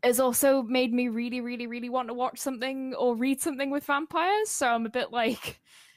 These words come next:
I think I'm gonna dive headfirst into some Anne Rice and hope that I can kind of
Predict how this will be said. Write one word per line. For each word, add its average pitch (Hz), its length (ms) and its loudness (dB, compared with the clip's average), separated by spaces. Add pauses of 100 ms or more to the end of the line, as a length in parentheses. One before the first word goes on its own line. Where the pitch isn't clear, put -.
(120)
I 226 80 -4
think 262 180 -4
I'm 247 140 -4
gonna 233 160 -4
dive 226 400 -4
headfirst 214 580 -8
into 202 180 -14
some 196 380 -10 (100)
Anne 185 220 -4
Rice 220 400 -6
and 196 240 -6
hope 196 280 -8
that 185 100 -6
I 175 100 -4
can 185 140 -14
kind 175 180 -14
of 190 100 -14